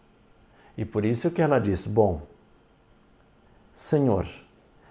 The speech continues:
mas também os cachorrinhos debaixo da mesa comem as migalhas que as crianças deixam cair." Ela sabia o lugar onde ela se encontrava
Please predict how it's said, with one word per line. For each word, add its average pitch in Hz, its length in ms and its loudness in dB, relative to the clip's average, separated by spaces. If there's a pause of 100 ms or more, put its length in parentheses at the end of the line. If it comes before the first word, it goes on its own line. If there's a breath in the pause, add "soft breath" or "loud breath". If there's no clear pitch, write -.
(140)
mas - 160 -2
também 208 260 2
os 262 140 -4
cachorrinhos 123 680 0
debaixo 113 460 2
da 107 160 -2
mesa 113 500 0 (240 loud breath)
comem 180 380 2
as 127 220 -2
migalhas 120 720 2
que - 120 -4
as 117 140 0
crianças 123 540 0
deixam 117 520 0
cair." 104 680 -4 (2250 loud breath)
Ela 160 220 0
sabia 180 720 0 (300)
o 117 80 -4
lugar 127 460 2
onde 131 260 2
ela 117 200 2
se 120 160 -8
encontrava 113 840 -2